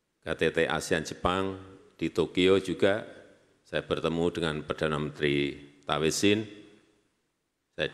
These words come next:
di, saya dengar di sana ada stok, kemudian saat di holding room saya menyampaikan keinginan untuk bisa impor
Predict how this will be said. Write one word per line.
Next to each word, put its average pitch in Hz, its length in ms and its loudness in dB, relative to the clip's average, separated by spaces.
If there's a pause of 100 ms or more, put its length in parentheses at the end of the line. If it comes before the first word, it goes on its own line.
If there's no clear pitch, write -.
di, 73 480 -4
saya - 240 -2
dengar 87 420 0
di 80 140 -8
sana 78 480 -2 (760)
ada - 220 -2
stok, 98 360 0 (600)
kemudian 76 320 -4
saat - 400 -8 (1500)
di 69 400 -8 (720)
holding 73 400 -2
room 90 280 4 (200)
saya 76 160 -4
menyampaikan 71 640 -4
keinginan 76 560 -4
untuk 73 400 -6
bisa 71 400 -2 (2250)
impor 80 560 0